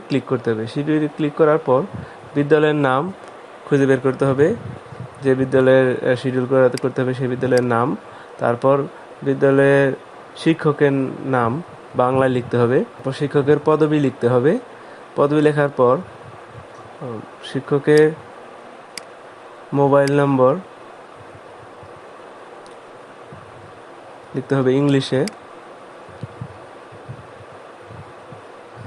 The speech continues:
তারপর দিতে হবে Google Meet কোড, যে কোডটিতে লি-, ক্লিক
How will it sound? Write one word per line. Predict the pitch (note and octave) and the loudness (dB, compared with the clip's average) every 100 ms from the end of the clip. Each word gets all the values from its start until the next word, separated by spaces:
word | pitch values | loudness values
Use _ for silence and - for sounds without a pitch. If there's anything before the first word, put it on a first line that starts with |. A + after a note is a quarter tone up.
| - - - | -16 -18 -4
তারপর | C#3+ C3 C3+ D3+ D#3 - - - C#3 | 0 0 2 2 2 0 -10 -8 -4
দিতে | C#3+ D#3 | 0 0
হবে | C#3 A#2+ B2+ D#3 G#3+ - - - - - - C#3 | 2 2 2 2 0 -12 -20 -20 -20 -20 -12 -2
Google | D3 D3 D#3 D#3+ D3+ C3+ | 0 4 4 4 0 0
Meet | C#3 C#3+ - - - - - | 2 0 -4 -20 -20 -20 -2
কোড, | D#3+ D3 A2 - - - - - | 4 4 2 -12 -16 -18 -16 -10
যে | B2+ C#3 C#3+ | -2 0 2
কোডটিতে | D3 C#3+ - D#3+ E3 E3+ | 0 -2 -6 0 2 4
লি-, | D3+ C#3 C3+ C3 B2+ - | 4 2 2 0 -2 -2
ক্লিক | D3 | -2